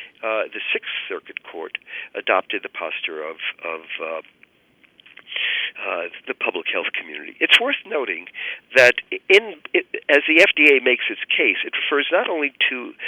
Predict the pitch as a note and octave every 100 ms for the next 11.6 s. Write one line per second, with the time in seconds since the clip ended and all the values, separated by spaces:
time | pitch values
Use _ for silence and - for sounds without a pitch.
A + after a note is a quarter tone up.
0 | - - A2+ C3 B2+ G2 - - A#2+ G2
1 | F2 - - - - - - C#3+ - D3
2 | - G3+ G#3 - E3 D3 B2 C3+ D3+ C#3+
3 | C3 - - _ A2+ A#2+ A2+ G2+ - F#2+
4 | F#2+ E2 - - - - - - - -
5 | E3 C3+ A#2+ G#2+ F#2+ F#2+ G2+ - - -
6 | - - - - G2+ C3 C3+ B2+ A2 G2
7 | G2 - - - - - F2+ F2 F2 E2+
8 | - G2+ F#2 E2 F2 E2 - - G#2 F2
9 | - _ G#2+ G#2+ G#2+ F#2 G2+ F2+ F2+ F#2
10 | D#2+ D#2+ - F#2+ E2+ E2+ D#2+ - F2 E2
11 | A#2+ A#2 A2 G2+ F#2